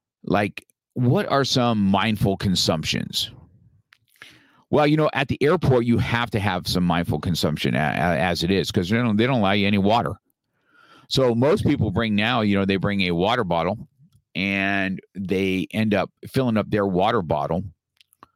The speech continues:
You know, most all airports have that, um, filtered water where you can go, or Starbucks will give you any kind of water that you, when you go, uh, when you go there, they'll give you water and you get to put it in. I know it's a little redundant and stupid, right?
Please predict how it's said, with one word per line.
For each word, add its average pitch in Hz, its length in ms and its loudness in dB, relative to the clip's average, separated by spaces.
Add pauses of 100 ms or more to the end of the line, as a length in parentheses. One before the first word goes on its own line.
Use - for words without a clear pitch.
(160)
You 101 100 -2
know, 101 140 2
most 101 260 0
all 95 200 2
airports 95 480 -2
have 80 300 -2
that, 71 280 -2 (220)
um, - 420 -6
filtered 101 360 0
water 82 360 2
where 76 140 0
you 78 180 -2
can 67 240 -4
go, 78 300 -2
or 82 340 0 (260)
Starbucks 120 500 0
will 101 80 2
give 90 200 0
you 78 100 0
any 90 160 0
kind 82 180 0
of 76 80 0
water 76 300 0
that 64 180 -2
you, 76 280 -2 (540)
when 92 140 0
you 85 100 0
go, 82 300 0
uh, 71 180 -4 (160)
when 92 140 -2
you 82 100 -2
go 87 160 2
there, 80 300 -2
they'll - 140 -2
give 82 200 -4
you 76 100 0
water 73 380 -2 (380)
and 90 120 0
you 85 80 0
get 92 160 -4
to - 80 -8
put 87 220 -2
it 82 120 0
in. 80 260 -2 (280)
I 113 100 0
know 127 180 2
it's 120 140 -2
a 98 60 0
little 104 220 2
redundant 90 520 0
and 71 100 -4
stupid, 95 400 -4
right? 80 300 0